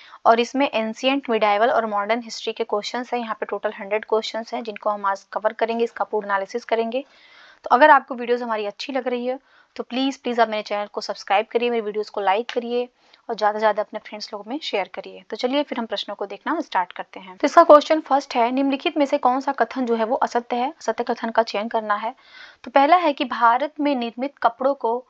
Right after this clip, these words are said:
केलिको कहा जाता था। तो देखिए, ये बिल्कुल करेक्ट स्टेटमेंट है। जब, अ, कपड़े भारत में निर्मित होते थे, उन कपड़ों को केलिको कहा जाता था। और सेकंड है, जौनपुर और गुजरात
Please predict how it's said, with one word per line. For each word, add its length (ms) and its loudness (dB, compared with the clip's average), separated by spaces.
केलिको 440 0
कहा 260 2
जाता 340 0
था। 280 -4
तो 80 -4
देखिए, 220 0
ये 60 2
बिल्कुल 380 -2
करेक्ट 340 -2
स्टेटमेंट 520 -4
है। 140 -8
जब, 160 -12
अ, 120 -6
कपड़े 300 -2
भारत 300 -2
में 100 -4
निर्मित 300 -6
होते 180 -6
थे, 120 -6
उन 80 -4
कपड़ों 320 -6
को 220 -2
केलिको 340 0
कहा 220 6
जाता 300 0
था। 220 -10
और 300 2
सेकंड 400 0
है, 160 4
जौनपुर 760 4
और 160 0
गुजरात 520 0